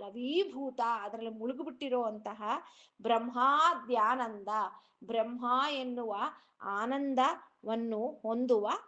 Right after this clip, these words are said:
ಸಂತತಿಯನ್ನು ಇ-, ಉಳ್ಳವಳು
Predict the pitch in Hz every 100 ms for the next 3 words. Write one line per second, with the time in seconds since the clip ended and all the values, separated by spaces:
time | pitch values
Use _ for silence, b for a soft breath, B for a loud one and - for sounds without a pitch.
0 | _ - 240 233 254 285 294 269 226 220
1 | 381 453 - - _ _ - 226 - -
2 | 220 262 269 240 208 202 214 220 202